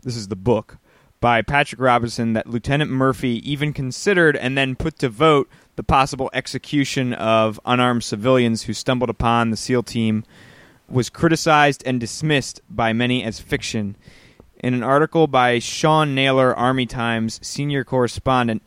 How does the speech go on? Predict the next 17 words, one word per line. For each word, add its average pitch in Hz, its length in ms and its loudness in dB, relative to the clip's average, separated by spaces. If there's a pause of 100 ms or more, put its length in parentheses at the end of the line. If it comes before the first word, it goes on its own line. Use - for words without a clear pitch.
(360)
Navy 120 280 0
Special 123 340 -2
Work, 123 320 2
Lieutenant 143 380 -2
Steve 165 340 -2
Rue 139 680 6
stated 131 640 -2
that 120 180 0
with 170 200 -4
respect 208 540 -4
to 165 80 -4
making 156 400 -6
command 135 400 -2
decisions 131 440 -4
in 120 80 -2
the 110 80 -2
field, 147 560 2